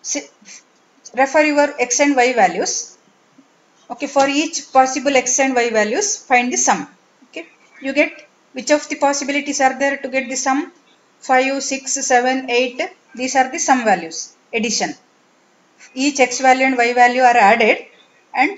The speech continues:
you have written the sum here. Now for this sum, to get X equal to five as the sum, uh, sum equal to five, which are the values of X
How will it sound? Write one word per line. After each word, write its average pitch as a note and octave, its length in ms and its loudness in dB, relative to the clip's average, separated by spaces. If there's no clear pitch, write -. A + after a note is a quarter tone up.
you B3+ 100 -8
have B3+ 180 2
written A#3+ 260 -4
the F4+ 60 -8
sum A#3 260 -2
here. D#3+ 200 -10
Now E4+ 160 2
for D4 220 0
this - 220 2
sum, G3 240 0
to C#4+ 80 -6
get D4 260 0
X C4+ 220 2
equal C#4+ 320 -2
to C#4+ 80 -14
five C#4 320 4
as B3+ 220 4
the C4 80 -8
sum, G3+ 360 -2
uh, G#3 100 -6
sum B3 280 -2
equal C4+ 280 0
to C4 120 -10
five, A3 360 2
which C4+ 200 -4
are D4 120 2
the D4+ 100 -6
values C4 400 2
of D4+ 100 -2
X - 540 -2